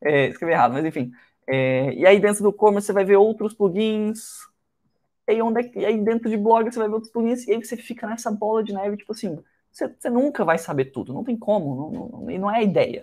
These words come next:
você não precisa ser um profissional que sabe tudo pra chegar em dez mil no mês. Inclusive, é até melhor que você não saiba tudo, que você use justamente essa estratégia aqui que eu tô falando, que é, primeiro,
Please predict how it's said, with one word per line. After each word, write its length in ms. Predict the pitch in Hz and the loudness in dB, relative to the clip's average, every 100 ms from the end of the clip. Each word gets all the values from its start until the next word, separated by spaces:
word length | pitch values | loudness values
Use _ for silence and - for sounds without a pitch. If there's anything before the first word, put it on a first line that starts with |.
| 135 | -12
você 100 | - | -12
não 80 | 180 | -10
precisa 220 | - 233 | -10 -8
ser 80 | 214 | -8
um 40 | |
profissional 340 | 202 - 160 | -6 -6 -6
que 60 | 165 | -4
sabe 200 | - 135 - _ _ | -6 -6 -10 _ _
tudo 320 | 170 143 131 - _ _ | 0 0 -2 -8 _ _
pra 100 | 143 | -6
chegar 240 | 143 147 135 | -4 -4 0
em 40 | |
dez 180 | 131 135 | 0 0
mil 120 | 131 | -4
no 80 | 123 | -6
mês. 200 | - - | -8 -12
Inclusive, 420 | - 185 226 208 - | -12 -6 -6 -6 -8
é 140 | - - | -10 -6
até 180 | - 208 | -4 0
melhor 180 | 190 - | 2 2
que 60 | - | 0
você 100 | 247 | -4
não 140 | 233 | -6
saiba 360 | - 208 233 170 | -4 0 0 0
tudo, 220 | 127 - | -4 -8
que 80 | 165 | -8
você 240 | 170 196 | -6 -4
use 300 | 180 185 185 | -4 -6 -6
justamente 600 | 175 180 185 143 143 - _ _ _ _ - | -10 -8 -6 -6 -8 -14 _ _ _ _ -6
essa 220 | 135 139 | -6 -6
estratégia 480 | 147 165 - 131 131 | -6 -6 -2 -2 -4
aqui 140 | 135 | -6
que 60 | 120 | -10
eu 40 | |
tô 100 | 135 | -6
falando, 420 | 135 180 143 143 - _ _ _ | -2 0 -2 -6 -16 _ _ _
que 80 | 165 | -2
é, 260 | 117 - - | -2 -4 -10
primeiro, 640 | 165 160 165 196 208 208 | -4 2 4 4 0 -6